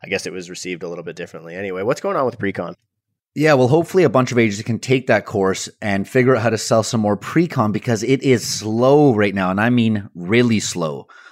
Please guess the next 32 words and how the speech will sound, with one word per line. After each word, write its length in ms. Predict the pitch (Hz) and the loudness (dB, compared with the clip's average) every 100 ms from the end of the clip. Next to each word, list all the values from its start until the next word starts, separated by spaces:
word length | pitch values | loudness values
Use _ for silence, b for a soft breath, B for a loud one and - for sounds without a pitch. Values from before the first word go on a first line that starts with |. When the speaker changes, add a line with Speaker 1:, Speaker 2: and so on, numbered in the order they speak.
| B - | B 0
Speaker 2:
Only 220 | 120 127 | 2 2
twenty-seven 640 | - 143 156 156 156 143 | 0 -2 0 0 0 2
units 280 | 131 127 - | 0 0 -2
sold 320 | - 113 113 | 0 2 2
in 120 | 107 | 0
downtown, 680 | 107 107 101 110 104 104 104 - | 0 -2 -2 -2 -2 -2 -6 -8
in 80 | 113 | -6
the 80 | 101 | -2
downtown 400 | 110 110 117 104 | -2 -4 -4 -6
core 280 | 98 101 107 | -2 -2 0
out 120 | 104 | 0
of 100 | 104 | 0
about 240 | 95 98 | -2 -4
thirteen 560 | - - 127 - 139 113 | -6 0 0 0 -4 -4
hundred 260 | 110 107 | -2 0
available 460 | 98 87 104 101 95 | 0 0 0 2 -2
units 400 | 87 92 90 - | -2 -4 -6 -6
in 60 | 95 | -8
the 80 | |
month 240 | 87 90 90 | -6 -6 -8
of 80 | 85 | -14
September. 640 | - - 90 82 101 - B B B B B B B _ | -14 -10 -8 -6 -6 -8 B B B B B B B _
And 240 | 127 131 135 | 0 2 2
only 380 | - 156 156 151 | 4 4 4 2
two 340 | 139 135 170 165 | 0 2 2 2
hundred 320 | 147 139 127 | 0 2 2
and 80 | 127 | 2
eighty-nine 560 | 131 123 117 123 156 147 | 0 2 4 2 2 2
units 260 | 113 113 | 2 0
sold 380 | - 117 107 98 | -2 2 2 0
over 500 | - 107 101 107 104 101 b b b _ _ | 0 0 4 4 4 0 b b b _ _
about 480 | 104 90 107 104 | -2 2 2 2